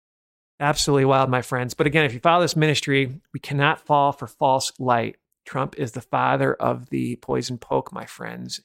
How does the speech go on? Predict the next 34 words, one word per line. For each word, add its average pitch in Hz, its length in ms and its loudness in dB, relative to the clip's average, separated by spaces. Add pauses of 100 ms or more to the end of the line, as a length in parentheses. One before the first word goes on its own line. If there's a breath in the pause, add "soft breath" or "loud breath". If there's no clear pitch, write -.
And 127 500 -8 (800)
I 139 60 -8
remember 202 300 -2
hearing 147 400 2
a - 80 -4
little 131 200 0
bit 131 100 0
about 123 240 -2
this - 200 -8
tweet - 580 -6 (160)
of 127 200 -6 (120)
Cove 165 600 2 (160)
Fifi, - 680 -4
C - 240 -2
O 165 100 2
V 139 360 0
F 139 280 0
E 135 260 -4
F 127 300 -2
E, 143 320 -2 (200)
sparks - 420 -4
confusion. 151 600 -2
This - 160 -8
is 135 60 -10
a 127 40 -8
headline. - 520 -8 (640 soft breath)
Here's 143 280 -2
his 147 160 -4
tweet. - 340 -4
"Despite - 500 -2
the - 60 -8
constant 165 480 -4
negative 160 420 -4
press, 123 500 -2